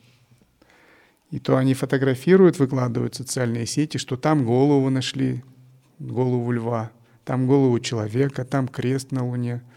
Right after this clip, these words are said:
там башмак, там пирамиду, там лицо. Они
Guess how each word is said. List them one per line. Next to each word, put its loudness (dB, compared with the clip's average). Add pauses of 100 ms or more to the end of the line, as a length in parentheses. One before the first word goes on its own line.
(420)
там -4
башмак, -4
там -4
пирамиду, -2
там -2
лицо. -4 (2750)
Они -2